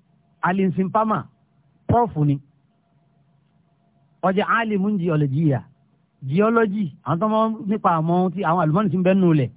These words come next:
ó sì jẹ́, eh, American ni. Wọ́n wá lọ sí conference kan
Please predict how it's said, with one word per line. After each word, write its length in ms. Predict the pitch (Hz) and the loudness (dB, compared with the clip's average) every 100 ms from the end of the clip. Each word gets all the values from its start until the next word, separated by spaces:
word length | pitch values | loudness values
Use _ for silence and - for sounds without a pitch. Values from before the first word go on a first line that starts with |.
| _ _ | _ _
ó 80 | 196 | -6
sì 100 | 185 | -4
jẹ́, 340 | 143 156 156 156 - _ _ _ | 0 2 2 0 -6 _ _ _
eh, 140 | 120 127 127 | -8 -4 0
American 460 | 160 196 175 170 | 2 0 0 2
ni. 140 | 131 117 - _ _ _ _ _ _ _ _ _ _ _ | 2 -2 -10 _ _ _ _ _ _ _ _ _ _ _
Wọ́n 100 | 160 | 0
wá 100 | 180 | 2
lọ 100 | 170 | 0
sí 80 | 156 | -2
conference 460 | 190 180 190 165 127 | -2 0 0 0 0
kan 220 | 143 | -2